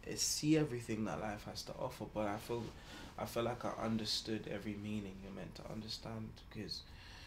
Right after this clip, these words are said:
I felt loss, I felt betrayal, I felt happiness, I felt saved.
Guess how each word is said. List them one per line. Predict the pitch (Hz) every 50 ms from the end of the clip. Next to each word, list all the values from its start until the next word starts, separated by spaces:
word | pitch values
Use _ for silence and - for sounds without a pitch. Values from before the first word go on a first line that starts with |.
| - - - - - -
I | - 110
felt | 110 - 120 113 -
loss, | - 101 107 117 131 - - - -
I | 101
felt | 107 - - 104 - -
betrayal, | 101 98 - - 113 113 123 131 127 117
I | 107
felt | - - - 104 104 - -
happiness, | - 104 117 113 - 120 113 117 117 - -
I | 87
felt | - - - - - -
saved. | - - - 98 107 107 113 120 117 117 - - -